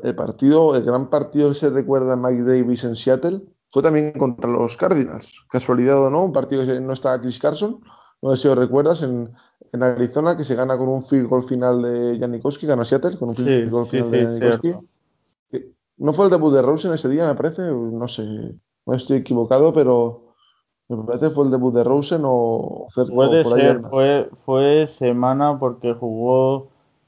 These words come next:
Speaker 2: el, eh, inició Joe Rosen en la semana cuatro o cinco, más o menos,
Speaker 1: Sí,
Speaker 2: puede
Speaker 1: cua-, fue
Speaker 2: ser.
Speaker 1: semana cuatro, se-,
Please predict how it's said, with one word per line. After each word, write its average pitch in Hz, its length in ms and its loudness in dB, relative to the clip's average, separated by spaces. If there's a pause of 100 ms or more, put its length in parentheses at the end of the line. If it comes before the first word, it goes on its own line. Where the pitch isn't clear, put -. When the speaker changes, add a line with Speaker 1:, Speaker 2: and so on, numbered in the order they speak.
(220)
Speaker 2:
el, 120 500 2
eh, 120 280 -2
inició 120 680 0
Joe 135 320 -2
Rosen 139 420 -2
en 139 160 -2
la 120 80 0
semana 127 580 -2
cuatro 131 720 0
o 120 100 -8 (100)
cinco, 160 480 -4
más 151 240 -4
o 143 80 -6
menos, 160 340 -2
Speaker 1:
Sí, 143 120 0
Speaker 2:
puede 143 240 2
Speaker 1:
cua-, 147 80 -6
fue 156 100 0
Speaker 2:
ser. 175 80 2
Speaker 1:
semana 185 260 2
cuatro, 147 380 0
se-, 123 160 -10